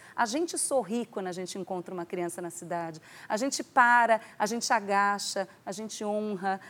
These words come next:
a gente olha com atenção e, e o tempo muda, né? Como a gente tava falando, a gente dá uma mudada na, no nosso jeito de viver o tempo. Então, as crianças precisam das cidades, mas as cidades precisam igualmente das crianças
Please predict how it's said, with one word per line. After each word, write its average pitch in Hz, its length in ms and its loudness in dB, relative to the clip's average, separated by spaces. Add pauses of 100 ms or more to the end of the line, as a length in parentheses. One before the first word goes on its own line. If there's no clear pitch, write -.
(120)
a 202 60 -8
gente 214 260 -4
olha 208 220 2
com 214 160 -6
atenção 202 680 -4
e, 196 220 -8
e 196 60 -2
o 196 60 -4
tempo 226 440 -2
muda, 214 580 -2 (220)
né? 208 140 -2
Como 208 160 -6
a 196 40 -6
gente 190 160 -10
tava 202 200 -6
falando, 208 320 -6
a 214 40 -8
gente 233 200 -12
dá 254 80 -2
uma 262 100 -2
mudada 233 460 0
na, 226 100 -4
no 226 140 -8
nosso 226 360 -6 (340)
jeito 254 380 0
de 226 120 -6
viver 226 260 -2
o 233 80 -6
tempo. 208 520 -8 (320)
Então, 254 200 0
as 214 180 -2
crianças 262 440 -2
precisam - 240 -6
das 262 140 -4
cidades, 190 400 -4
mas 196 160 -10
as 214 80 -8
cidades 214 440 -6
precisam 220 520 -10
igualmente 214 600 -4
das 180 180 -6
crianças 175 520 -6